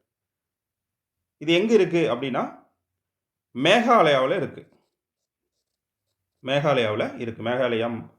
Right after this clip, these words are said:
மாநிலத்துல இந்த மவுண்ட் சிண்ட்ரம் அப்படிங்கிறது இருக்கு. நெக்ஸ்ட் கொஸ்டின் பாருங்க. இந்தியாவில் குறைவான மழை பொழியும் பகுதி எது? இந்தியாவில் குறைவான மழை பொழியும் பகுதி. ஆப்ஷன் ட்ரை பண்ணுங்க. ஆப்ஷன் வந்து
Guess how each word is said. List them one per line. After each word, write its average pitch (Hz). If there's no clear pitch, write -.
மாநிலத்துல 120
இந்த 113
மவுண்ட் 135
சிண்ட்ரம் 127
அப்படிங்கிறது 107
இருக்கு. -
நெக்ஸ்ட் 160
கொஸ்டின் 180
பாருங்க. 98
இந்தியாவில் 208
குறைவான 175
மழை 131
பொழியும் 160
பகுதி 117
எது? 95
இந்தியாவில் 131
குறைவான 180
மழை 123
பொழியும் 147
பகுதி. 104
ஆப்ஷன் 208
ட்ரை 143
பண்ணுங்க. 131
ஆப்ஷன் 160
வந்து 156